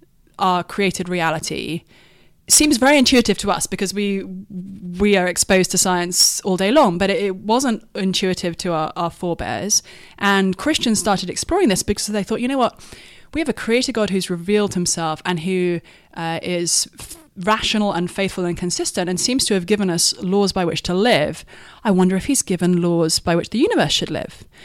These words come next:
So they, they started looking for these underlying principles. But they also believed that our creator God is free. And so he wasn't constrained in how he created. He could create gravity w-,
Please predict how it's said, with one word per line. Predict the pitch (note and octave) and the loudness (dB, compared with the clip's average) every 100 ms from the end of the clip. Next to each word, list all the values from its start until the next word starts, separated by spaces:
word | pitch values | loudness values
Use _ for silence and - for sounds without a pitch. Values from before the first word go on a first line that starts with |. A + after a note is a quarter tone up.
| - - - | -20 -16 -2
So | - A3 | 2 4
they, | G#3+ | 4
they | G#3 G3+ | 2 0
started | D4 F#4 A3+ | 2 4 6
looking | A3+ - G#3 | 4 4 2
for | F#3+ F#3 | 2 2
these | F3+ E3+ - _ - | 4 2 0 _ -6
underlying | F#3+ G3+ F#3+ E3 | 0 2 2 0
principles. | D#3+ F#3+ F#3 - - - - - - _ - - - - - _ _ _ | 0 -2 -4 -8 -10 -10 -12 -14 -20 _ -20 -20 -20 -20 -20 _ _ _
But | - C4+ | 4 6
they | |
also | D4 A#4 A4 | 6 6 4
believed | C#4 A3+ F#3 - | 4 2 2 2
that | G3+ - - _ - - | 2 2 -4 _ -12 2
our | G#3+ | 2
creator | - G#3 G3 | 4 0 0
God | F#3+ F3+ | -2 -2
is | - | -2
free. | - F4+ - - - - - _ _ - | -2 0 0 -2 -12 -20 -20 _ _ 4
And | |
so | A3+ A#3+ | 6 6
he | F#4 | 6
wasn't | A4 D4+ A3+ | 6 2 2
constrained | A3+ - - A3+ A#3+ A#3+ G3 E3+ D#3+ | 2 4 4 4 6 6 6 4 4
in | G3 | 2
how | F#3 G3 | 4 4
he | F#3+ | 4
created. | F3+ - F#3+ F3 E3 | 2 0 0 0 0
He | D4 | 2
could | D#4+ G#3 F3 - | 4 2 0 -14
create | - G3+ G3+ F#3 - G#3 | -2 2 2 2 -4 -6
gravity | G#3+ G#3 G#3 G#3+ | 2 2 2 -2
w-, | F#3+ F3+ F#3+ | -2 -6 -12